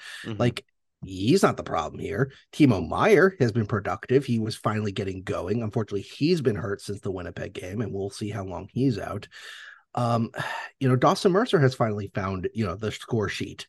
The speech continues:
Speaker 2: you know, so he exists. He was terrible in the
Speaker 1: Mm-hmm.
Speaker 2: New York game, by the way. He was terrible
Speaker 1: Yeah.
Speaker 2: on Saturday. Um, but you gotta put the work in. And that's
Speaker 1: Mm-hmm.
Speaker 2: the big difference. Say what you want about our hated rivals.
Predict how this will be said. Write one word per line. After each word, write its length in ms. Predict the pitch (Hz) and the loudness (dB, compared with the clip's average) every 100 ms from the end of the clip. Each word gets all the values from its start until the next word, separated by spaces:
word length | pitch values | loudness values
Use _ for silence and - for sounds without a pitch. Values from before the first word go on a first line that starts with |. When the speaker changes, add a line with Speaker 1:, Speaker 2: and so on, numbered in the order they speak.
| - | -8
Speaker 2:
you 120 | 110 | -6
know, 180 | 98 104 | -2 -2
so 120 | 117 | 0
he 220 | 110 127 135 | 0 2 0
exists. 520 | - - 101 - - | 0 -6 -8 -8 -6
He 60 | 123 | 0
was 120 | 117 | 0
terrible 300 | - 127 104 | 2 2 4
in 60 | 90 | 0
the 40 | 87 | -4
Speaker 1:
Mm-hmm. 60 | |
Speaker 2:
New 60 | 85 | -6
York 180 | 85 - | -8 -8
game, 180 | 85 - | -12 -10
by 140 | - | -12
the 100 | 78 | -10
way. 180 | - 65 | -12 -10
He 120 | 107 | -10
was 100 | 98 | -8
terrible 280 | - - 90 | -6 -4 -4
Speaker 1:
Yeah. 40 | |
Speaker 2:
on 100 | 80 | -6
Saturday. 500 | - 73 64 62 55 - - - - - _ _ - | -8 -10 -10 -10 -12 -14 -18 -18 -20 -20 _ _ 2
Um, 340 | 127 123 - - _ _ _ _ - | 4 4 0 -10 _ _ _ _ 0
but 160 | 175 - | 0 2
you 80 | 151 | 0
gotta 220 | 180 220 | 0 0
put 180 | - 214 | 2 2
the 80 | 226 | 2
work 320 | 208 269 - | 2 0 2
in. 240 | 220 - _ _ _ _ _ | 0 0 _ _ _ _ _
And 100 | 156 | 0
that's 160 | 170 185 | 0 0
Speaker 1:
Mm-hmm. 60 | - | 4
Speaker 2:
the 60 | |
big 160 | 190 180 | 6 8
difference. 340 | 208 208 - | 6 4 -4
Say 140 | - 143 | 0 2
what 180 | 180 196 | 2 2
you 60 | |
want 160 | 175 160 | 2 2
about 180 | 151 151 | 4 4
our 100 | 147 | 4
hated 220 | 143 139 | 2 2
rivals. 400 | 135 180 110 | 0 0 -4